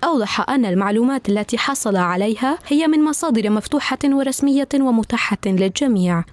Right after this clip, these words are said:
موضحا أنه سيشرحها حتى يتمكن الجميع من الوصول إليها دون أي شك حول ما إذا كانت صحيحة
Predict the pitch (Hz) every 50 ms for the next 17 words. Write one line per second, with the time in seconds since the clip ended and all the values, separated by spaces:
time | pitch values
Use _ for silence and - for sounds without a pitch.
0 | - 254 269 302 359 285 220 202 196 - - 247 277 - 254 320 294 294 294 269
1 | - 285 285 285 269 - - 302 - 247 214 202 196 190 - - - - 220 180
2 | 180 180 - 196 214 233 240 - 196 175 175 180 180 202 208 220 247 262 277 269
3 | - - 311 330 349 339 320 330 311 - - 330 302 294 302 285 302 311 254 202
4 | 180 190 175 175 - - - - - - - 262 262 214 - - 208 226 208 190
5 | 190 - - 285 285 - - 254 254 254 247 - - 294 294 285 285 285 285 285
6 | 269 - 277 269 294 285 285 294 294 294 233 190 190 - - 202 - - 247 262
7 | 254 - 285 311 381